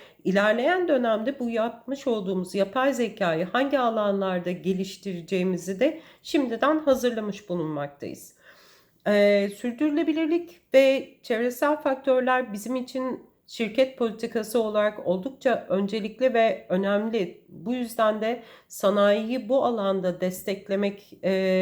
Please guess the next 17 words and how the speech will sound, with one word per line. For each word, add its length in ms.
desteklemeyi 840
ve 420
olabildiğince 680
bunu 260
da 80
globale 560
yaymayı 680
açıkçası 880
hedefliyoruz. 840
Ee, 300
gelişen 680
teknoloji 680
içerisinde, 640
geliştirilebilir 1080
derin 300
teknoloji 580
içerisinde, 880